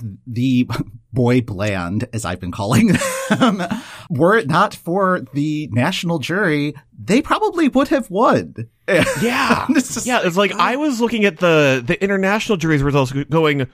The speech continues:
Speaker 2: "What are y'all doing? Your job here is to, is to pick something that will get Ireland out of its morass."
Speaker 1: Yeah, or just keep kneecapping them until
Speaker 2: Yeah, it's like, the stuff that they put towards the top of theirs w-, would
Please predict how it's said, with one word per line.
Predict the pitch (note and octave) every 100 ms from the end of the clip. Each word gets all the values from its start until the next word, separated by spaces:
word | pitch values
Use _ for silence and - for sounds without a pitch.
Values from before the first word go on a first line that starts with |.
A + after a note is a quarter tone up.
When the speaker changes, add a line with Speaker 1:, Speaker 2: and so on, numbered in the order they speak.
| _ _ _
Speaker 2:
"What | B2 F#3+ D#4+
are | D4+
y'all | A#3 G3+
doing? | D3 G#3 E3 A#2+
Your | C3+
job | C#3 F3 A3
here | F3 D#3+ C#3 A#2
is | A#2 C3+ C3+
to, | D#3+ C#3+ - _
is | C#3 C#3
to | D3+
pick | D#3+ E3+
something | E3+ D#3+ C#3
that | A#2
will | A#2+ A2+ -
get | G2 B2 C3
Ireland | A2 A#2+ B2 A#2 G2+
out | G#2+ A2+
of | G#2+
its | G2+ A2
morass." | F#2+ F#2+ G2+ E2 -
Speaker 1:
Yeah, | C3 G#2 -
or | C3+ D3+
just | - A#2 _ _ _
keep | - B2 A#2
kneecapping | G#2+ A#2+ - G2 F#2 G2+ F#2
them | F#2
until | F#2 F2+ F2+ F2+ F#2 A2+
Speaker 2:
Yeah, | G#3 F#3+
it's | C3+ D#3
like, | D3 C3+
the | D#3+
stuff | - G3
that | G#3+
they | F#3+
put | D3 F3
towards | E3+ D3+
the | C#3+
top | C3+ F#3
of | G3+
theirs | C3+ A#2
w-, | A#2+ A#2
would | C3+